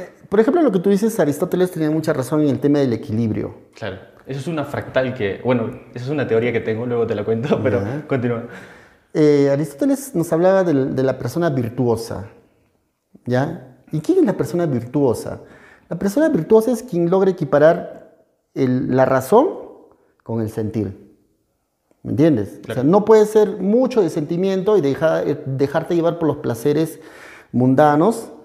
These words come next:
Speaker 1: ¿no? Eh, por ejemplo, "Ah, me gusta tomar, me gusta tomar y voy a tomar porque a mí me gusta tomar", ¿no? Y
Speaker 2: No, no.
Speaker 1: "voy a tomar, voy a tomar y no
Speaker 2: Pues
Speaker 1: me
Speaker 2: si te
Speaker 1: importa,
Speaker 2: gusta
Speaker 1: aquí hago daño,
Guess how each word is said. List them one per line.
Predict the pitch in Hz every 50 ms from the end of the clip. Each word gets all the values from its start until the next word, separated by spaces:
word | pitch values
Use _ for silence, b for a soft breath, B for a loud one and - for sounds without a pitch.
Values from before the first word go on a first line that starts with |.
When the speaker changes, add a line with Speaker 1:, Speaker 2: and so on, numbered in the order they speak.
| b b b b b b b _
Speaker 1:
¿no? | - 123 120 143 196 247 - - - - - -
Eh, | 127 127 127 120 113 113 113 113 113 110 110 107 104 104 101 104 104 104 104 101 104 101 - - -
por | - 120
ejemplo, | - - 147 131 135 123
"Ah, | - - - 135
me | 139 131
gusta | 131 135 135 160 -
tomar, | - 120 127 131 127
me | 120 120
gusta | 127 127 151 147
tomar | - 131 143 147
y | 147 147
voy | 135 139 156 165
a | 156 -
tomar | 160 151 165 170 156
porque | - 127 110
a | 123
mí | 127
me | 143 151 139
gusta | 139 135 135 143 135
tomar", | - 110 107 104 101 101
¿no? | 110 139 156 170
Y | 147 117
Speaker 2:
No, | 110 113 110
no. | 107
Speaker 1:
"voy | 135 143 151
a | 151
tomar, | 147 143 147 156 156
voy | 156 160 160
a | 151
tomar | 156 156 160 165 160
y | 151 135 127
no | 120 117 127 135
Speaker 2:
Pues | - 160
Speaker 1:
me | 156
Speaker 2:
si | 151
te | -
Speaker 1:
importa, | 185 185 220 196
Speaker 2:
gusta | 180 - - 214
Speaker 1:
aquí | 208
hago | 208 208 208 214 214
daño, | 220 226 233 247